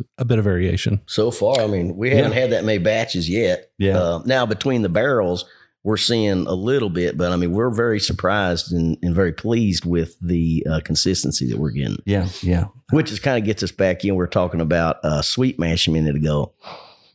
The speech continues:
Speaker 2: You know, we try to keep things as consistent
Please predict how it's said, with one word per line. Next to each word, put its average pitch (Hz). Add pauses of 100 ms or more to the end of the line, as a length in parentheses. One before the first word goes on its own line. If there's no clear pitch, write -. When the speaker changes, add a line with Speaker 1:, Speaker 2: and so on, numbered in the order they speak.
Speaker 2:
You 113
know, 98 (760)
we 135
try 110
to 107
keep 104
things 98
as 82
consistent 98